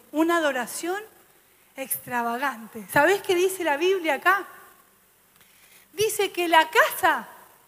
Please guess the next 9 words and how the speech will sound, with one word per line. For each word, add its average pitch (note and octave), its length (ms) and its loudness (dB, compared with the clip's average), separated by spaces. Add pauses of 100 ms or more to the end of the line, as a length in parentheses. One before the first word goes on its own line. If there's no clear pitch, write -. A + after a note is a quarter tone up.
(1120)
se E4 260 -8
llenó C#4+ 340 -2 (1080)
de D4+ 120 -6
la D4+ 160 2
fragancia G#4 880 0 (460)
del C#4 200 -6
perfume G4 640 0 (600)
de B3+ 180 -8
nardo E4+ 600 -2